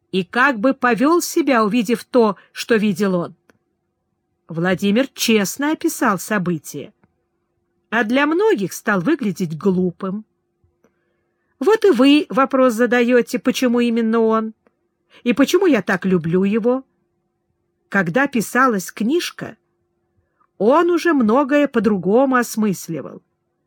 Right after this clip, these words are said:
Он очень быстро всё осмысливает.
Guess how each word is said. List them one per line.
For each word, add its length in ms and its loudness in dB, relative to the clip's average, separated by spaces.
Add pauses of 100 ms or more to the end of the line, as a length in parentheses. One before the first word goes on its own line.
(460)
Он 260 2
очень 380 0
быстро 720 0 (280)
всё 260 -2
осмысливает. 840 -4